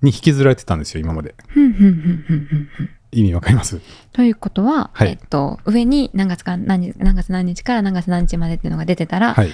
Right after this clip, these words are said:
Speaker 2: その間にアップロードされたエピソード数が、エピソードが、の、
Speaker 1: あー、アップロードじゃなくて、
Speaker 2: あ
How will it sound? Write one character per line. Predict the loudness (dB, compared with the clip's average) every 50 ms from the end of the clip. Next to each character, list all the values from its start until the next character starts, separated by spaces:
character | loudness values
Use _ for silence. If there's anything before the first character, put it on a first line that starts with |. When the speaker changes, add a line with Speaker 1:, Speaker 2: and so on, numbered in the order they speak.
| -8
Speaker 2:
そ | -10 -4 -2 0
の | 0 2 0 0
間 | 0 0 0 0
に | 0 0
ア | -2
ッ | -2
プ | -4 -2 -2 0
ロ | 0 2
ー |
ド | 2 0 -2
さ | 0 0
れ | 0 0 0
た | 0 0 0
エ | 0 -2
ピ | -4 -6
ソ | -6 -4 -4
ー | -4
ド | -4 -6
数 | -6 -4 -4 -4
が、 | -2 -2 -4 -4 -4
エ | -8 -8
ピ | -8
ソ | -6 -6 -4
ー |
ド | -2 -2
が、 | -4 -4 -4 -2
の、 | 0 0 0 0 -4 -6 _ _ _ -20 _ _ -14 -4 0
Speaker 1:
あ | 2 2 2 2 2 0 0
ー、 | 0
ア | -2 -2 2
ッ | 2
プ | 4
ロ | 4 4
ー | 4
ド | 4 4
じ | 4
ゃ | 2
な | 0
く | 0 -4 -2
て、 | 0 2
Speaker 2:
あ | 2